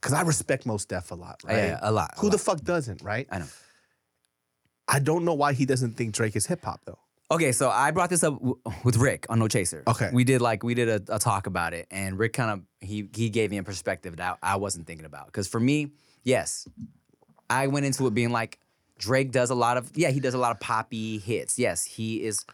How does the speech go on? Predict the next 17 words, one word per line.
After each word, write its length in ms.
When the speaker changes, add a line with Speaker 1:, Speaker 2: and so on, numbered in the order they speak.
Speaker 2:
he 240
makes 220
pop 260
music 340
as 120
well, 240
but 100
I 60
also 180
feel 160
like 240
he 140
has 160
a 20
lot 180
of 60
songs 480